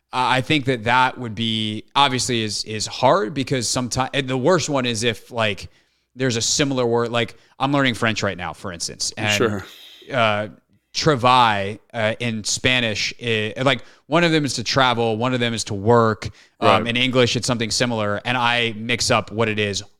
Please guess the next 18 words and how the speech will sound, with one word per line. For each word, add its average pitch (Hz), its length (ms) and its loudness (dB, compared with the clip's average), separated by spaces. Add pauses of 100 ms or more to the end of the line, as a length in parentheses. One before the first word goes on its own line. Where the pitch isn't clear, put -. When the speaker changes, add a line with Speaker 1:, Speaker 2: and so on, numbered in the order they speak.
Speaker 1:
all 117 180 2
the 98 80 -10
time. - 280 -8 (500)
And 120 360 0
sometimes 151 400 2
that 151 120 2
happens. 127 400 0
And 110 100 -6
so 123 180 2
if 117 120 -4
it, 117 240 -8
there's 127 200 -2
lion 117 600 2
in 110 120 0
both 117 220 2
offenses 110 720 0 (340)
and 123 140 0
you 113 220 -2